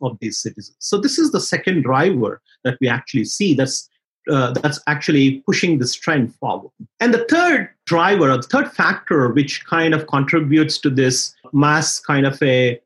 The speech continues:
platforms, is the change of the typical traveler itself and their ability to use these kind of services, right? So if you see the data, um, about eighty percent of the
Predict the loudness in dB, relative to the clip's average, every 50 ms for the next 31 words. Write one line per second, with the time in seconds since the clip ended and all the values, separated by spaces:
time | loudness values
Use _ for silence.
0 | _ _ _ -2 -2 -2 -2 -4 -2 -2 0 0 0 -2 -2 -4 -6 -12 _ _
1 | _ _ 0 2 4 4 4 4 2 2 0 0 -2 -2 -6 -6 0 0 2 2
2 | 2 2 2 2 0 -2 -2 -2 -2 -2 0 0 0 -2 0 0 0 0 2 2
3 | 4 2 2 2 0 -2 -2 -2 -2 0 2 2 2 0 0 0 0 2 2 2
4 | 2 2 0 -2 _ _ _ _ -12 -2 0 2 2 2 2 0 0 -2 0 0
5 | 2 2 2 2 2 0 0 0 0 2 2 2 4 4 2 2 2 2 2 2
6 | 2 2 0 -4 -2 -2 -2 -4 -6 -8 -10 -10 -12 -12 -14 -20 -20 -20 _ _
7 | -14 -12 -10 -6 -4 -4 -4 -2 -2 0 2 2 2 0 -2 -8 _ _ _ _
8 | -4 0 0 0 0 0 0 0 0 2 2 2 2 4 4 4 4 4 2 0
9 | -2 -4 _ _ _ _ _ _ -2 0 2 2 2 2 0 0 -2 _ -4 0
10 | 2 2 2 2 0 0 0 2 2 4 4 4 2 2 0 0 0 0 -2 -2
11 | -2 -2 -2 -2 -2 2 2 4